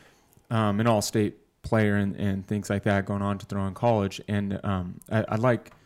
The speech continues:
like U T to kind of talk about, you know, what that looks like in terms of competition in these and, and kind of what you've seen from the kids over the years.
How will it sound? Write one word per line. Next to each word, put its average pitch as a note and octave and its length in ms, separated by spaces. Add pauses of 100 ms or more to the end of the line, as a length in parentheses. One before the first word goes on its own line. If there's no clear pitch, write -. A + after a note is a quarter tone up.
(300)
like A2+ 220
U A2 100
T A2 180
to - 120
kind G#2 240
of F2+ 120 (280)
talk G#2+ 260
about, G2 380 (180)
you G2+ 140
know, F#2+ 140
what G2+ 260
that G#2 240
looks G#2 400
like G2 280
in G#2 120
terms G2+ 420
of F#2+ 240 (540)
competition G#2 580
in F#2 160
these F#2 260
and, F#2 220
and F2+ 300
kind A2 140
of G2 80
what G2 120
you've G#2+ 220
seen F#2 300
from F#2+ 440
the - 80
kids F#2+ 240
over F#2 140
the F#2 80
years. F#2+ 340